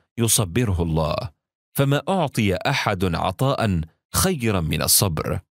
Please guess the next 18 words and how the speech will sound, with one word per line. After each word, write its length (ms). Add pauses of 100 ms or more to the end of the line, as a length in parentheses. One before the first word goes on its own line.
(600)
واعلمي 420
بأنك 460
لو 160
تركت 340
زوجك 680 (180)
ورحلت، 840 (300)
فبدلا 440
من 180
واحد 440
يشرب 560
الخمر 420
ويلقي 540
بالقرآن 760 (300)
سيكون 720
أربعة، 600 (340)
لأنه 400
سيأخذ 520
أولاده 600